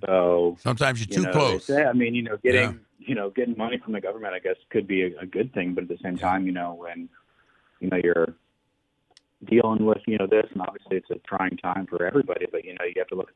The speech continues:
Speaker 1: the mental health side of things too, you know, the, with, you know, domestic issues and, you know, calls to the suicide hotline have surged, and, you know, how many people are just drinking all day? I mean, that's,
Speaker 2: Yeah.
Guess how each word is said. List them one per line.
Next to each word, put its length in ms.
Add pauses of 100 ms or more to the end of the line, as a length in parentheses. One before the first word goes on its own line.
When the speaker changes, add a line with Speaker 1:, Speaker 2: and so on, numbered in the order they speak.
Speaker 1:
the 60
mental 320
health 260
side 160
of 80
things 220 (120)
too, 320 (580)
you 120
know, 260
the, 120
with, 220 (180)
you 120
know, 80
domestic 520
issues 600
and, 200
you 80
know, 100
calls 400
to 60
the 100 (100)
suicide 440
hotline 460
have 180
surged, 580
and, 300 (560)
you 100
know, 380 (560)
how 80
many 120
people 240
are 60
just 220
drinking 340
all 160
day? 240
I 60
mean, 180
that's, 260
Speaker 2:
Yeah. 80